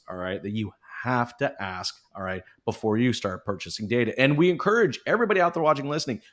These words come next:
you need to be purchasing data, all right? It will literally supercharge, all right, your marketing efforts to a whole nother level if you're not doing it. And if you are doing it, it, look at ways you can even take it even farther,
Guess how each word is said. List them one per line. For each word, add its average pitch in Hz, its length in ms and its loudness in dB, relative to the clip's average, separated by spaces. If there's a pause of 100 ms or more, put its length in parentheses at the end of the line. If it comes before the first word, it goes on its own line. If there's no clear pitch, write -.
you 156 160 0
need 220 440 -4
to 160 60 -12
be 143 140 -8
purchasing 117 560 -6
data, 95 260 -6
all 101 120 -4
right? 131 280 2
It 190 120 0
will 160 300 -2
literally 190 320 -2
supercharge, 151 1040 -2 (340)
all 117 100 4
right, 110 200 4
your 123 140 6
marketing 127 560 2
efforts 107 420 -4
to 135 160 0
a 117 40 0
whole 147 240 -4
nother 147 280 0
level 120 320 2
if - 140 -8
you're 107 60 -6
not 113 180 -2
doing 107 160 -2
it. 104 100 -8 (220)
And 139 100 0
if 139 140 0
you 170 180 -2
are 214 220 4
doing 131 420 0
it, 123 160 2 (260)
it, 147 140 0 (360)
look 151 280 -4
at - 80 -2
ways 139 300 -2
you 120 80 -8
can 113 160 -12
even 117 280 -6
take 110 220 -10
it 113 160 -8
even 104 360 -8 (300)
farther, 135 580 0